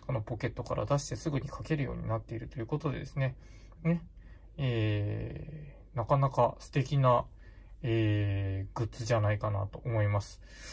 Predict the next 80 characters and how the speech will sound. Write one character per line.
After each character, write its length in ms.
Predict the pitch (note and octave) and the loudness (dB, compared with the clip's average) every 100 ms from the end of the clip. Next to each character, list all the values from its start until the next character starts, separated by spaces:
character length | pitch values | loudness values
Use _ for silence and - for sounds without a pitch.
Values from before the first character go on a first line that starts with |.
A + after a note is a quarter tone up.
| - - | -8 4
な 80 | D4 | 4
ん 60 | |
か 120 | A#3+ - | 4 2
今 180 | G#3+ A#3 | 2 6
度 100 | C#3+ | 4
の 100 | A#2 | 4
オ 40 | |
リ 100 | A#2+ | 0
ン 60 | A#2+ | -2
ピ 120 | D3 | -4
ッ 20 | |
ク 120 | - | -2
で 80 | B2+ | -4
も 120 | A2 | -2
や 140 | A2 D#3 | 2 4
れ 80 | F#3 | 6
ば 120 | D#3+ | 4
い 80 | A#2 | 4
い 20 | |
の 120 | G#2+ | 0
に 80 | G#2 | 0
ね 200 | A#2 A#2 | -2 -4
っ 40 | |
て 140 | - - | -6 -6
思 260 | B2 A#2+ | -2 2
わ 80 | A#2 | 2
な 100 | G2 | 2
く 100 | - | 0
も 100 | A2+ | -4
な 140 | G#2 | -2
い 60 | G2+ | -2
で 80 | G2 | -6
す 100 | - | -8
け 100 | A#2 | -6
れ 100 | A#2 | -2
ど 100 | C#3+ | 0
も、 280 | F#3 D#3+ B2 | 2 2 2
ど 100 | D#3+ | 2
っ 60 | |
か 120 | - | 2
が 140 | A2+ G#2+ | 0 0
や 100 | A2 | 0
る 80 | B2+ | 0
ん 40 | |
で 80 | A2+ | -2
し 80 | - | -6
ょ 40 | |
う 60 | - | -2
か 60 | |
ね。 180 | D3+ F3 - - - - - - - - | 0 0 -6 -18 -18 -18 -18 -20 -16 2
と 80 | D#3 | 4
い 100 | C3 | 4
う 260 | B2+ C3 | 2 -2
感 280 | - B2+ A#2 | -2 2 2
じ 100 | A2+ | 0
で 100 | A2+ | -4
す 120 | G#2 | -4
ね。 180 | A#2+ A2 - | -2 -4 -2
ま 80 | |
あ、 20 | A2+ | -2
今、 220 | A2 G2 | 2 2
権 300 | - D#3+ D#3 | 4 6 6
利 100 | D#3 | 4
関 280 | D3 C3 B2+ | 4 4 2
係 220 | G#2+ G2+ | -2 -2
と 100 | G#2+ | -2
か 100 | A2+ | -2
が 120 | G2+ | -2
色 200 | G2+ B2+ | 0 2
々 160 | C#3+ C#3 | 2 2
と 180 | C#3 | 2
や 100 | B2 | 4
や 100 | C3+ | 2
こ 100 | C#3+ | 2
し 80 | E3 | -2
そ 160 | - E3 | 2 2
う 20 | |
な 120 | A2+ | 4
の 120 | G#2 | 2
で、 220 | G#2 A2+ | 2 0